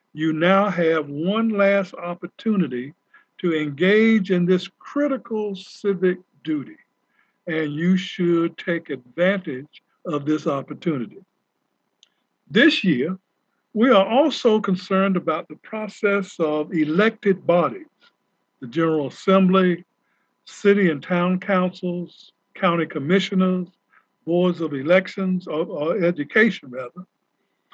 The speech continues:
are redrawing political boundaries.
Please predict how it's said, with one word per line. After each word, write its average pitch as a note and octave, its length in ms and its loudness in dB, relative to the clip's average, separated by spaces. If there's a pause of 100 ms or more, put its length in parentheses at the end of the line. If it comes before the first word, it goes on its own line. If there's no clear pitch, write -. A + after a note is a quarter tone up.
(280)
are F#3+ 180 8
redrawing G#3 1080 4
political G3 580 2
boundaries. D3+ 480 -4